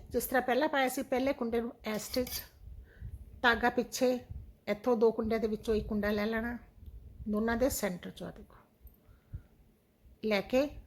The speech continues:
ਦੋ ਦਾ ਇੱਕ, ਦੋ ਦਾ ਇੱਕ ਕਰਨ ਤੋਂ ਬਾਅਦ ਧਾਗਾ ਆਪਣੇ ਵੱਲ, ਇੱਕ ਕੁੰਡਾ ਪੁੱਠਾ, ਬਸ ਇਹੀ ਅਸੀਂ ਇੱਕ ਸਿਲਾਈ ਨੂੰ ਬਾਰ-ਬਾਰ ਰਿਪੀਟ ਕਰੀ ਜਾਵਾਂਗੇ ਤੇ ਸਾਡਾ ਪੈਟਰਨ ਬਣ ਜਾਣਾ ਹੈ। ਤੇ ਫਿਰ ਇਹੀ ਸਿਲ-, ਸਿਲਾਈ ਅਸੀਂ ਬਾਰ-ਬਾਰ ਰਿਪੀਟ ਕਰਕੇ ਦੇਖੀਏ ਸਾਡਾ ਪੈਟਰਨ ਕਿੱਦਾਂ ਦਾ ਹੈਗਾ। ਦੇਖੋ ਫਿਰ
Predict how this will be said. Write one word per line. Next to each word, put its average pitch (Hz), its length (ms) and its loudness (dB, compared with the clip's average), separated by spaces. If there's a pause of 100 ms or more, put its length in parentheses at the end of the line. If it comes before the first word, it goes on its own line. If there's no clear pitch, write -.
(200)
ਦੋ 208 220 2
ਦਾ 226 100 2
ਇੱਕ, 247 400 -6 (1500)
ਦੋ 226 160 6
ਦਾ 240 100 6 (200)
ਇੱਕ 262 160 -2
ਕਰਨ 220 260 2
ਤੋਂ 214 100 0
ਬਾਅਦ 220 280 0
ਧਾਗਾ 208 260 0
ਆਪਣੇ 233 280 -4
ਵੱਲ, 277 200 -2 (260)
ਇੱਕ 202 100 -6
ਕੁੰਡਾ 185 240 -6
ਪੁੱਠਾ, - 380 -10 (640)
ਬਸ 294 180 6
ਇਹੀ 339 260 10
ਅਸੀਂ 339 160 4
ਇੱਕ 311 160 2
ਸਿਲਾਈ 285 280 4
ਨੂੰ 285 100 4
ਬਾਰ-ਬਾਰ 262 300 6
ਰਿਪੀਟ 262 300 0
ਕਰੀ 262 220 4
ਜਾਵਾਂਗੇ 262 420 2
ਤੇ 262 120 0
ਸਾਡਾ 220 260 0
ਪੈਟਰਨ 214 360 -4
ਬਣ 180 220 -8
ਜਾਣਾ 135 220 -12
ਹੈ। - 100 -14 (420)
ਤੇ 269 60 8
ਫਿਰ 269 160 8
ਇਹੀ 269 220 10
ਸਿਲ-, 277 200 2 (120)
ਸਿਲਾਈ 277 360 4
ਅਸੀਂ 285 160 0
ਬਾਰ-ਬਾਰ 240 340 6
ਰਿਪੀਟ 254 260 -4
ਕਰਕੇ 240 300 -2
ਦੇਖੀਏ 277 440 -2
ਸਾਡਾ 277 240 0
ਪੈਟਰਨ 262 300 -2
ਕਿੱਦਾਂ 262 280 0
ਦਾ 262 80 0
ਹੈਗਾ। 285 260 0
ਦੇਖੋ 208 340 -6
ਫਿਰ - 260 -14